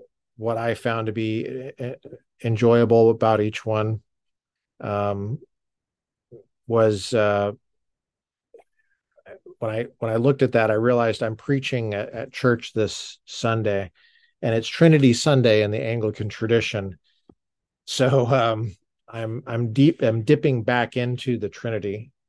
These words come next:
and, uh, trying to study it and, um, making sure I'm dotting all my T's and crossing all my I's. I'm gonna stop sharing the screen now.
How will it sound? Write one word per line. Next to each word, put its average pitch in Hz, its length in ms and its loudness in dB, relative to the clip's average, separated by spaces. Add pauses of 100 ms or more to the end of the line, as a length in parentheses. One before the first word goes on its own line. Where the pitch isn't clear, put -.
(160)
and, 98 360 -10
uh, 92 380 -4 (400)
trying 104 320 -4
to 98 100 -10
study - 380 0
it 117 140 -2
and, 107 240 -10 (1080)
um, 90 380 -14
making 120 320 4
sure 117 260 4
I'm 101 380 -2 (380)
dotting 127 380 4
all 127 180 4
my 107 360 0 (560)
T's 131 440 2
and 104 140 -6
crossing 113 500 -4
all 110 160 -4
my 104 240 -8
I's. 107 380 -4
I'm 107 100 -6
gonna 101 160 -6
stop 107 420 -4
sharing 107 460 -2
the 95 80 -8
screen 117 500 -2
now. 95 280 -8